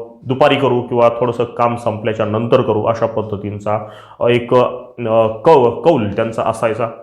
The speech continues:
मात्र ही पहिली निवडणूक अशी होती की या निवडणुकीमध्ये महिला स्वतःहून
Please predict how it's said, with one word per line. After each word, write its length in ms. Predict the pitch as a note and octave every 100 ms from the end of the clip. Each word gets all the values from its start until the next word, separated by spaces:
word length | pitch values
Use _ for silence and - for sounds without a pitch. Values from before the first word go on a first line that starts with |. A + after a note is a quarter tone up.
| -
मात्र 280 | B2 D3 B2 A#2+ - - D#3+
ही 40 |
पहिली 460 | D#3 - F3+ F3+ F#3
निवडणूक 440 | E3+ C#3 C3 F2
अशी 220 | G#2+ -
होती 340 | G#2+ G#2 A#2 A#2+
की 500 | - D3+ C#3+ - -
या 160 | A#2 C3+
निवडणुकीमध्ये 840 | A2+ A2 G#2+ G2+ G#2 G2+ A2+ A2 -
महिला 540 | F#2+ A#2 C3+ B2 A2+ A2 - -
स्वतःहून 880 | - - D#3 D#3 D3 D3+ E3+ C3+